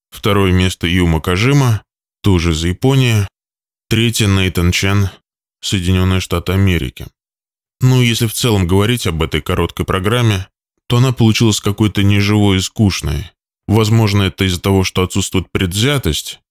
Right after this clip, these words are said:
как, например, в женской дисциплине. То есть отсюда меньше интереса, и поэтому все смотрится без энтузиазма. Но все равно странно, даже женская дисциплина, вот начальные разминки, начиная со второй, все равно даже их было интересно смотреть.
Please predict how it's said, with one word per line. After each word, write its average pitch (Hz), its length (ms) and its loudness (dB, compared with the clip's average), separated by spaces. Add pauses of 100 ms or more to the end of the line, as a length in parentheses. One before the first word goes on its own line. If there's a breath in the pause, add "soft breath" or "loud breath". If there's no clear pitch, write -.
(260)
как, 101 200 -2
например, 95 380 0
в 95 60 0
женской 101 420 0
дисциплине. 73 720 -6 (460)
То 104 80 0
есть 98 100 0
отсюда 101 380 0
меньше 95 340 0
интереса, 101 680 -2 (380)
и 101 100 -2
поэтому 98 460 2
все 95 180 -2
смотрится 92 500 -2
без 87 260 0
энтузиазма. 87 840 0 (500)
Но 110 120 2
все 123 120 -2
равно 131 200 2
странно, 101 400 0
даже 95 240 0
женская 101 360 0
дисциплина, 98 600 -2
вот 82 160 0
начальные 87 480 0
разминки, 101 600 0 (420)
начиная 98 480 0
со 95 120 -4
второй, 110 540 0 (380)
все - 140 -2
равно 120 200 2
даже 110 300 2
их 104 100 2
было 90 260 2
интересно 87 440 -2
смотреть. 104 560 -4